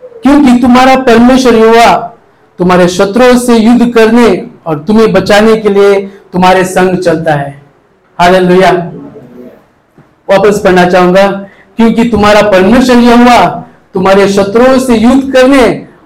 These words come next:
और तुम्हें बचाने के लिए तुम्हारे संग संग चलता है। हालेलुया। सचमुच महान परमेश्वर है। कभी कभी लगता है कि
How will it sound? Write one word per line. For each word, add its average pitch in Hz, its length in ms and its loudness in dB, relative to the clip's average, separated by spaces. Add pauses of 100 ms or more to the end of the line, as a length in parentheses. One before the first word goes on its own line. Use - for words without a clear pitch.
और 190 340 -2
तुम्हें 240 380 2
बचाने 208 440 0
के 220 140 -4
लिए 202 320 2 (300)
तुम्हारे 185 480 0
संग 202 560 -4
संग 185 300 -4
चलता 156 360 -6
है। 135 240 -8 (240)
हालेलुया। 196 680 0 (560)
सचमुच 220 580 -2
महान 190 300 0
परमेश्वर 175 540 -2
है। 147 240 -8 (400)
कभी 226 140 0
कभी 233 200 0
लगता 220 260 0
है 220 120 2
कि 220 440 -4